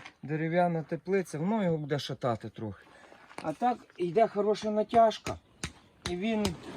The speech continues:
нікуди не дінеться. Воно так кажеться, що воно загайно. Палички це все треба, але воно нормально.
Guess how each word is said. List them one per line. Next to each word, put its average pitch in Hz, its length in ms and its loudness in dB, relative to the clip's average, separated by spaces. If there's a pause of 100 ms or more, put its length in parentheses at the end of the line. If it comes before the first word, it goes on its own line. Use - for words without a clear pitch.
(280)
нікуди 185 460 4
не 185 140 4
дінеться. 135 560 2 (1120)
Воно 220 260 2
так 214 160 0
кажеться, 190 560 6
що - 180 0
воно 160 260 4
загайно. 151 760 6 (600)
Палички 202 560 -2
це 185 160 -2
все 180 260 -2
треба, 165 460 2
але 196 240 2
воно 185 320 4 (1160)
нормально. 139 880 0